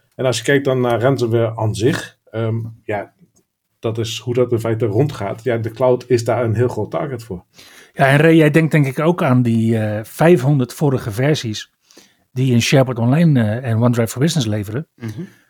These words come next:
Speaker 2: Maar als we kijken naar wat aanvallers doen, en ik denk dat Edwin dat kan beamen,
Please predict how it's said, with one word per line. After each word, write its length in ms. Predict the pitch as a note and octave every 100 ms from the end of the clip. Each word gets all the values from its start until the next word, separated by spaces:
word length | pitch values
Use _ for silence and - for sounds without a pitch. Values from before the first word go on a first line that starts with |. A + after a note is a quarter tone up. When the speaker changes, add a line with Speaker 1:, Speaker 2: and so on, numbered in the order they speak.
| _
Speaker 2:
Maar 120 | - C#3
als 160 | C3
we 100 | B2+
kijken 320 | - E3 F3+
naar 140 | C#3+ B2+
wat 140 | B2
aanvallers 540 | D3+ D#3 C#3 B2 A2+ G2+
doen, 340 | D#3 B2+ E3+
en 120 | C#3
ik 100 | A#2
denk 200 | B2 A#2+
dat 360 | A#2 A2 - _ _
Edwin 280 | D#3 D#3
dat 140 | C3+ -
kan 200 | B2+ G#2
beamen, 540 | B2+ D#3 C#3+ G#2 D3